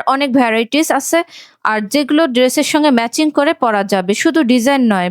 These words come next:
ব্যবহারের জন্য এগুলো একদম আরামদায়ক। নিত্যদিন অথবা বাইরে যাওয়ার জন্য, ব্যবহারের জন্য একদম উপযোগী। দাম অনেক সাশ্রয়, মাত্র দেড়শো টাকার থেকে ছয়শো টাকার মধ্যে এই সুন্দর সুন্দর কালেকশনগুলো পেয়ে যাবেন। এখানে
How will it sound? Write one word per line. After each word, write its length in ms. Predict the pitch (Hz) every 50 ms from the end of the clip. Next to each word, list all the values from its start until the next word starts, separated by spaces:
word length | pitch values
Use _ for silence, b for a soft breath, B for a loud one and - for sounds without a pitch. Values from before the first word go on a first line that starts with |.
| 190 226
ব্যবহারের 400 | 233 240 247 277 294 294 247 - 302
জন্য 140 | 302 302 - - -
এগুলো 240 | 254 233 269 277 - 240 247
একদম 280 | 240 233 226 285 302 330 - B B B B B B
আরামদায়ক। 580 | 247 240 240 226 226 220 196 190 185 185 185 -
নিত্যদিন 480 | 254 294 285 - - 320 262 320 320 320 - - 240 240
অথবা 300 | - - 233 214 247 240
বাইরে 340 | 208 240 247 262 277 285 294 240 254
যাওয়ার 240 | 247 247 254 269 240
জন্য, 220 | - 302 302 262 262 - B B B B B B 196
ব্যবহারের 420 | 233 233 226 233 254 262 262 226 -
জন্য 120 | 277 285 294 - 247 247
একদম 240 | 233 220 233 277 285 -
উপযোগী। 600 | 254 233 - 240 233 185 214 202 180 170 185 190 190
দাম 260 | 185 247 254 277 294 294 294 B B B B B B
অনেক 240 | - 269 277 294 294 - -
সাশ্রয়, 500 | - 277 277 277 - - - 214 196 202 214
মাত্র 240 | 233 247 247 _ - 285 294 247 226
দেড়শো 280 | 247 247 - - 277
টাকার 300 | 269 285 285 285 302 294 - -
থেকে 240 | 285 277 - 311 359 440 -
ছয়শো 320 | - 277 240 247 - 262 226
টাকার 260 | 262 254 - 262 254
মধ্যে 320 | 240 247 247 220 214 294 311 B B B B B B
এই 120 | 277 302 - -
সুন্দর 240 | 330 320 311 330 320
সুন্দর 280 | - - 311 311 330 302 -
কালেকশনগুলো 600 | 247 226 226 254 - - 285 269 277 262 285 320 311 _
পেয়ে 220 | - 254 233 226 208
যাবেন। 400 | 208 208 185 170 175 175 175 180 196 b b b b b b b - - B B B B B B B B B B B B B B B 262 269
এখানে 260 | - 294 311 302